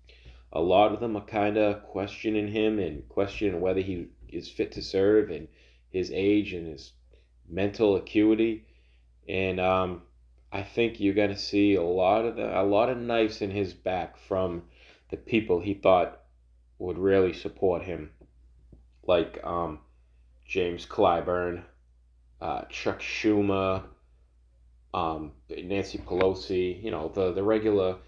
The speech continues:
the regular lizard people. So, uh, let's keep an eye on that. I'm gonna, you know, keep up, see, see how, um,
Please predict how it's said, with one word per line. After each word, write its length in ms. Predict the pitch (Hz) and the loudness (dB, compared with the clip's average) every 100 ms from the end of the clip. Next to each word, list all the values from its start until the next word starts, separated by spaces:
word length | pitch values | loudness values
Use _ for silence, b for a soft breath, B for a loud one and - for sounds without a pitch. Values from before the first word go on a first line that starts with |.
| b - | b -6
the 80 | |
regular 340 | 113 123 123 101 | 0 2 2 0
lizard 520 | 90 98 101 92 71 | 2 2 2 -4 -10
people. 480 | - 87 78 82 - _ _ _ _ _ _ - - - _ - - - _ _ _ _ b b b b b b - _ | -10 -8 -6 -8 -12 _ _ _ _ _ _ 8 8 4 _ -8 -8 -20 _ _ _ _ b b b b b b -20 _
So, 300 | - 107 110 | 4 6 8
uh, 160 | 110 - - | 6 0 -8
let's 160 | 160 | -8
keep 220 | - 190 | -2 0
an 60 | 147 | 4
eye 160 | 147 135 | 6 4
on 80 | |
that. 240 | 113 110 107 | 4 4 4
I'm 80 | 104 | 2
gonna, 240 | 107 104 B B B B - | -2 -4 B B B B -6
you 120 | 123 | -2
know, 160 | 101 95 | -2 -4
keep 260 | - 117 | -6 0
up, 160 | 117 113 | 0 0
see, 340 | - 104 101 | 2 2 2
see 300 | - - 101 | -4 -2 -2
how, 340 | 104 104 98 95 | 2 2 2 2
um, 300 | 92 90 | -2 -4